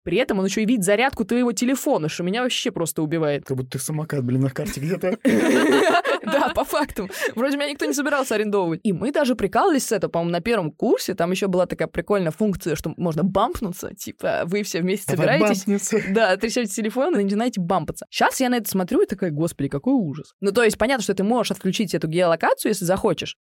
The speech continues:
Speaker 1: Но, во-первых, я не уверена, насколько, как бы, это проверенное приложение, которому можно отдавать свою геолокацию. Я, типа, всем проверенным-то приложениям даю только на время использования самого приложения.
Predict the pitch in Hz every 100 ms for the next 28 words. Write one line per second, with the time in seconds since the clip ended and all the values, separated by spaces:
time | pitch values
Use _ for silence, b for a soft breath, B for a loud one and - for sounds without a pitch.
0 | _ 185 208 202 151 - _ 175 160 240
1 | 294 233 202 202 220 180 - 180 175 160
2 | 147 - 180 220 220 165 170 175 202 190
3 | 156 165 208 208 196 190 180 208 185 -
4 | 170 165 180 175 - 466 - 196 175 170
5 | 170 - 160 151 202 190 185 440 392 202
6 | 185 175 180 165 151 165 170 151 151 156
7 | 156 160 156 147 180 156 143 139 135 -
8 | 160 156 147 151 202 466 370